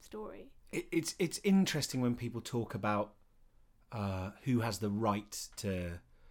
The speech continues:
Speaker 2: to tell stories. And I think it's a really important debate, but like you say, it does key into a,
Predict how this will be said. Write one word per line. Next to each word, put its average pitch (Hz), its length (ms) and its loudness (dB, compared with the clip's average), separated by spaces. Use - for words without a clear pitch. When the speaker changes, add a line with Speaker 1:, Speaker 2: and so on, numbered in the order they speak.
Speaker 2:
to - 100 -12
tell 92 260 -2
stories. - 340 -6
And 123 100 0
I - 40 -2
think 190 140 4
it's 170 100 0
a 170 60 2
really 156 400 4
important 120 720 2
debate, 110 540 4
but 127 140 -4
like 143 240 2
you 147 80 -2
say, 143 220 4
it 101 60 0
does 143 160 2
key 147 480 2
into 113 420 0
a, 101 340 2